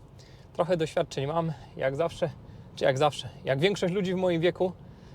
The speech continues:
a prawo jazdy odebrałem w tysiąc dziewięćset dziewięćdziesiątym piątym roku, więc bardzo dawno temu. Zaczynałem od malucha, na maluchu robiłem prawo jazdy, potem jeździłem takim pożyczanym od dziadka maluchem. No i tutaj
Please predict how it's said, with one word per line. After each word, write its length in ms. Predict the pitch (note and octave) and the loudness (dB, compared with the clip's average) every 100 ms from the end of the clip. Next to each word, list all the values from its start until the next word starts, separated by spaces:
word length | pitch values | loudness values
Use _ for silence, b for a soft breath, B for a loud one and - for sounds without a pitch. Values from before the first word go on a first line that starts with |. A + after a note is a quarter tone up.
| B - | B -10
a 80 | |
prawo 240 | C#3 D3+ D#3+ | 0 2 6
jazdy 240 | F3 E3 | 6 6
odebrałem 400 | E3 D#3+ E3 E3+ | 4 4 4 2
w 40 | - | 0
tysiąc 280 | D#3+ E3+ | -2 2
dziewięćset 360 | E3 G#3 G3 D3+ | 2 2 2 4
dziewięćdziesiątym 500 | E3+ F3+ G#3+ G3+ E3 | 4 4 4 2 4
piątym 360 | G#3+ G#3+ F#3+ F3 | 6 6 4 4
roku, 340 | D#3+ D3+ E3 | 4 2 -2
więc 180 | C#3+ C3+ | -4 -2
bardzo 300 | D3 E3+ F3 | 0 2 2
dawno 240 | E3+ E3 D#3 | 2 0 -2
temu. 300 | D3 D#3+ E3+ B B B B - | -2 -2 -4 B B B B -4
Zaczynałem 500 | - G3 G3 F#3 D#3+ | 2 2 2 0 0
od 100 | C#3 | 0
malucha, 440 | C3+ E3+ F3+ E3 C3 | 2 0 0 -4 -4
na 100 | C#3+ | -2
maluchu 320 | D#3 D#3 D#3 | -2 0 0
robiłem 300 | C#3+ C#3+ C3+ | 0 -2 -2
prawo 240 | C#3 B2+ | -2 0
jazdy, 380 | D#3+ D#3+ C#3+ C#3 | 0 0 -2 -4
potem 320 | E3+ D#3+ D#3 C3 | -2 0 0 -2
jeździłem 420 | D3+ D3 E3 C#3+ | -2 0 -2 -2
takim 280 | C#3+ - A#2+ - | -6 -8 -10 -2
pożyczanym 560 | F3+ F3 E3 E3 D3+ C3+ | 2 2 2 0 0 -2
od 160 | E3 C#3 | -2 2
dziadka 380 | D3+ - C#3 A#2+ | 0 0 -4 2
maluchem. 560 | E3 G#3+ G#3+ - A2+ - - B B B B B B B - | 6 8 8 2 -10 -12 -18 B B B B B B B -2
No 120 | A3+ | 0
i 80 | G3+ | 2
tutaj 360 | G#3+ G3+ E3+ | 4 4 4